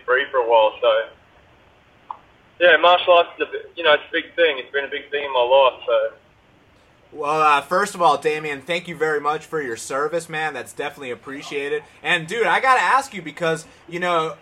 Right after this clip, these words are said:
Speaker 2: a lot of dudes don't have that much experience when they finally make their U F C debut.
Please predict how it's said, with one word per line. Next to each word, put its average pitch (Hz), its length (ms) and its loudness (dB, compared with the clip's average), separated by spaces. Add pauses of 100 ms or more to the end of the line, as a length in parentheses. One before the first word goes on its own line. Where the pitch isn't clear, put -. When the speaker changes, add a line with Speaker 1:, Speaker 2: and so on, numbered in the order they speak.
(100)
Speaker 2:
a 160 80 -4
lot 202 320 6
of 175 140 -4
dudes 208 340 -10
don't 185 320 -2
have 165 400 0
that 151 180 -6
much 156 220 -10
experience 147 680 -10
when 135 140 -14
they 131 80 -10
finally 147 400 -6
make 143 220 -14
their 131 140 -12
U 143 200 -10
F 156 80 -6
C 156 160 -18
debut. 139 480 -10